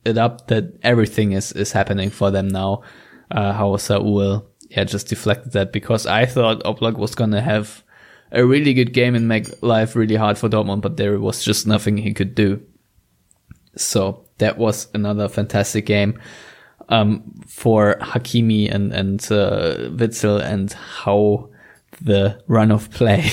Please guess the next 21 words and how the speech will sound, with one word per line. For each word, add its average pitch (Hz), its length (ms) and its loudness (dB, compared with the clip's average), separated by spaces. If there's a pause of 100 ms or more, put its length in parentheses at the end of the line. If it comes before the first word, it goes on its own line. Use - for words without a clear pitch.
(220)
<laughs> 127 260 2
just 113 300 -2
favored 104 400 0
Dortmund 104 380 0
so 98 240 -2
much. 101 380 -4 (120)
Um, 98 340 -2 (2000)
and 131 300 -4
Matthias, 175 480 2
you 175 100 4
already 170 240 4
just 127 340 -8
briefly 127 340 2
mentioned 113 380 0
it. 101 200 -4 (920)
How 156 200 2
good 302 200 -2
were 147 440 0
the 110 100 -2
center 120 320 -2
backs, - 420 -10